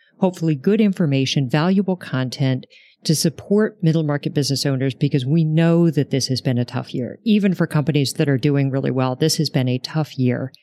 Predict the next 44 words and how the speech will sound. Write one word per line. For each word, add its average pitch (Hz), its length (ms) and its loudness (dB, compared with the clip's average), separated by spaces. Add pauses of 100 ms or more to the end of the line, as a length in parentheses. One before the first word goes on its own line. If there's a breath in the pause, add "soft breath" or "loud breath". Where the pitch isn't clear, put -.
(380 soft breath)
And 147 160 0
so 147 140 2
our 139 160 0
focus 165 640 0
has 160 180 2
been 147 160 0
around 135 400 0
how 170 180 2
can 180 220 0
we 143 320 2
provide 143 640 0 (100)
content 170 520 0
that 131 120 -2
is 120 160 -2
valuable, 180 640 0
that 139 120 0
is 123 140 -2
interesting 151 640 0
around 139 540 0
running, 175 320 2
growing, 143 400 -2
and 139 100 -6
selling 143 380 -2
your 147 100 -6
middle 127 220 -4
market 135 280 -6
business. 190 500 -2 (600 soft breath)
So, 160 380 0 (320)
okay, 196 220 2
Mark, 151 340 0
honest 202 460 2
question. 160 440 0
When 143 200 -2
we 180 120 4
started, 175 540 0
did 143 200 0
you 170 120 4
think 165 180 0
we 165 120 2
would 156 120 -4
get - 200 -2
to 165 80 -2
twenty-five 143 480 -2
episodes? 147 560 -4